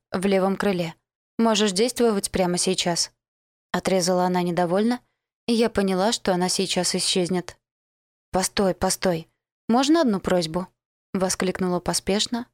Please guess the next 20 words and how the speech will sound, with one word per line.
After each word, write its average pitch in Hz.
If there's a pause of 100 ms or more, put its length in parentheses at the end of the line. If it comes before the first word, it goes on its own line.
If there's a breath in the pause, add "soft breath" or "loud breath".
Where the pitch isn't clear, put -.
вскочив -
с -
кровати. 180 (680)
Но, 240
не 302
рассчитав 202
силы, 226 (420)
дернулась 196
излишне 180
резко, 196 (160)
запутавшись 185
в 175
одеяле, 180 (480)
и 220
с 185
громкой 240
руганью 196
свалилась 175
на 175
пол, 214